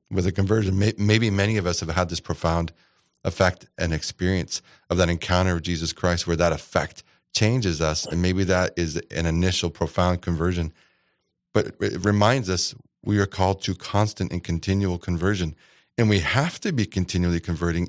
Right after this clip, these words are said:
if we are to be closer to Jesus, if we are to imitate and be that true Christian, that true, that small Christ or that ano-, other Christ. Um, first thing,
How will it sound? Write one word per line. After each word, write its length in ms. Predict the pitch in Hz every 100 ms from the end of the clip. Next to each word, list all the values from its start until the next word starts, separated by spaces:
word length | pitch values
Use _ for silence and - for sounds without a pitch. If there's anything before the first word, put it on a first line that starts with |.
| -
if 280 | 110 - -
we 140 | 107
are 280 | 82 87 98 - _ _ _ _ _ -
to 140 | 127
be 340 | 85 101 101 - _
closer 720 | - 104 104 123 - 78 76 _ _ _ _
to 120 | 101
Jesus, 380 | 87 95 80 82
if 160 | 101 95
we 120 | 101
are 140 | 87 98
to 200 | - 92
imitate 540 | 98 110 107 95 80 - _ _ _ _ _ _ _ _ -
and 180 | 156 92
be 160 | 113
that 200 | 101 92
true 360 | - - 110 98
Christian, 560 | - - 123 - 78 78
that 180 | 82
true, 260 | - 104 92
that 160 | 85 90
small 360 | - 98 90 87
Christ 440 | - 98 92 -
or 80 | 82
that 200 | 80 82 -
ano-, 260 | 87 87 -
other 220 | 87 78
Christ. 480 | 73 101 95 - - - _ _ _ _ _ _ _ _ -
Um, 300 | 107 92 -
first 280 | - 165 -
thing, 220 | 156